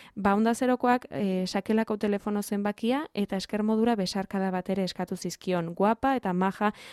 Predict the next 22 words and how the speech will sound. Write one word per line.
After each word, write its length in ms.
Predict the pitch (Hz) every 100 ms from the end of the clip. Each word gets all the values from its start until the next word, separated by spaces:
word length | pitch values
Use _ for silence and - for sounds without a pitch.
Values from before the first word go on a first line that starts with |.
| -
deitzeaz 540 | 208 208 - 190 175 175
gain. 340 | 190 180 175 -
Lópezek 360 | 208 214 240 240
besarkada 420 | 208 220 220 220
eman 260 | 214 214 220
zion, 360 | 233 220 233
eta 220 | - 185 170
gizonezko 460 | 175 190 190 220
kazetaria 560 | 208 202 214 208 214 226 - - -
lepoa 300 | 196 190 208 202
lerdez 360 | 190 196 190
betetzen 400 | 190 180 180 185
hasi 240 | 175 175 185
omen 220 | 180 175
zitzaion, 560 | 185 180 180 220 311 330 -
erabilia 520 | 180 190 190 196 208
eta 80 | 196
erasotua 520 | 185 185 196 190 185
sentitu 360 | 190 190 208 214
zen, 260 | - 214 208
e, 100 | 208
López, 340 | 226 240 269